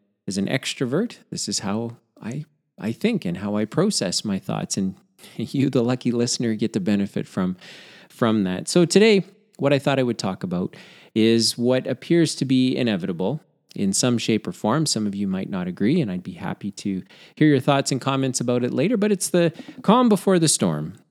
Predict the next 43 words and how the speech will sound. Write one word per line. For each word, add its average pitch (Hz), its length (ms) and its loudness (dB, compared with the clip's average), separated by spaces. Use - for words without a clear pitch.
We 117 140 0
think 143 260 0
that 131 120 2
we've 123 200 2
been 127 180 2
through 127 280 0
the 110 240 0
kind 143 160 4
of 120 80 2
the 113 100 -2
thick 160 240 0
of 123 100 0
it 127 120 0
right 113 220 0
now, 120 240 0
and, 107 280 -2
and, 107 520 -4
uh, 104 200 0
that 107 140 -2
maybe 117 300 2
we're 110 200 0
on 110 200 -2
our 110 160 -2
way 123 440 0
as 110 200 -4
a 104 60 -2
marketplace 131 720 -4
and 104 100 -6
as 101 140 -6
an 95 80 -10
economy 135 580 -2
and 104 100 -2
as 95 140 -2
business 110 420 -4
owners 104 380 -4
to, 87 260 -6
you 104 80 -2
know, 95 100 2
now 104 160 2
get 107 220 -2
back 104 260 0
to 110 100 -4
work. 117 440 2